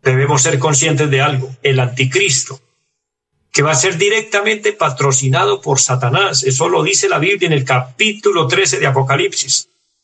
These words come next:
Un personaje que va a tomar las riendas del mundo, directamente controlado por el diablo, pero va a hablar muy lindo, va a hablar muy bonito, un, un dialecto, una forma de llegarle al pueblo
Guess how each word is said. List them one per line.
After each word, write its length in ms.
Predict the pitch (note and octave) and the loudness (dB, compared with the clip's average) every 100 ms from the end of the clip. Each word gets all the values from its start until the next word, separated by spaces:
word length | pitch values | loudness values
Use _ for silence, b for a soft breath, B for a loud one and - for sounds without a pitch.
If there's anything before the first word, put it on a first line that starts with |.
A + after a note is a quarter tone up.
| _ | _
Un 120 | C#3+ | 0
personaje 540 | C3+ E3+ E3 D#3+ E3+ F#3 | 2 2 0 2 0 0
que 100 | C#3+ | 0
va 100 | C#3 | 0
a 80 | C3+ | 0
tomar 240 | D#3+ F3 | 0 2
las 140 | - | 2
riendas 300 | C3 F#3 E3+ | 0 0 0
del 160 | C#3+ C#3 | 0 2
mundo, 360 | F#3+ F3+ C3 - _ _ _ _ _ _ _ _ _ _ | 0 0 -2 -4 _ _ _ _ _ _ _ _ _ _
directamente 880 | C3+ C3 F3 G3+ G#3+ G#3+ G#3+ G#3+ G3+ | 2 4 4 2 2 0 0 0 -2
controlado 560 | F#3 D3+ D3+ E3+ G3+ E3+ | 0 -2 0 2 0 0
por 160 | D#3+ | 0
el 80 | C#3+ | 0
diablo, 400 | F3 F#3+ - B2 - _ _ _ | 0 0 0 -4 -8 _ _ _
pero 220 | D3+ C#3+ D#3 | -2 0 2
va 80 | |
a 40 | G3 | 2
hablar 260 | G#3+ G#3 | 2 0
muy 160 | A#3 C4+ | -2 0
lindo, 340 | C4 B3 C#3+ | 0 0 0
va 80 | D3 | 2
a 20 | |
hablar 300 | F3 G3 G3 G#3+ | 2 2 0 -2
muy 200 | B3 A3+ | -2 0
bonito, 540 | G#3+ A#3 A3 - - C3 - | 2 0 -2 -6 -6 -6 0
un, 540 | D#3+ F3+ F3 F3 - _ _ _ _ _ _ _ _ _ _ - - - - - - | 0 2 0 -2 -6 _ _ _ _ _ _ _ _ _ _ -20 -20 -20 -20 -20 -2
un 160 | D#3+ F3 | 0 4
dialecto, 520 | G#3+ G#3 G#3+ - C#3 | 2 2 0 0 0
una 180 | F#3+ F3 | 2 0
forma 340 | C3 G3+ F#3+ | 0 0 0
de 120 | E3 | 2
llegarle 380 | C#3+ D3+ F#3+ G3+ | 0 2 2 0
al 120 | F3 | 0
pueblo 600 | - G3+ - - - C3 | 0 -2 -2 -2 0 -2